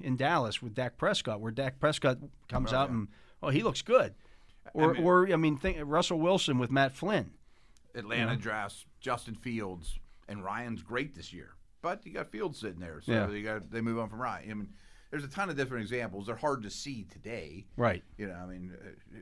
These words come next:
Speaker 2: who, who knows? Daniel Jones has a big year, but they don't wanna bring him back. Or I don't know. I mean, there's a lot of different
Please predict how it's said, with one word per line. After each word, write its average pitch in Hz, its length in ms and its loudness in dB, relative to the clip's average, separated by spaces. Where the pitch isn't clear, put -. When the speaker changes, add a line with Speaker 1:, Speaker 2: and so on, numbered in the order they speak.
Speaker 2:
who, 120 160 -8
who 127 140 -4
knows? 104 240 -4
Daniel 117 300 -4
Jones 117 380 -6
has 101 120 -8
a 98 60 -10
big 98 220 -8
year, 95 200 -6
but 85 160 -14
they 98 100 -8
don't 95 120 -8
wanna 95 160 -8
bring 92 160 -8
him 85 80 -10
back. - 420 -16
Or - 160 -8
I 117 120 -6
don't 69 240 -10
know. 69 140 -20
I 101 60 -4
mean, 104 200 -6
there's 101 220 -6
a 110 60 -10
lot 117 280 -4
of 90 80 -10
different 92 340 -10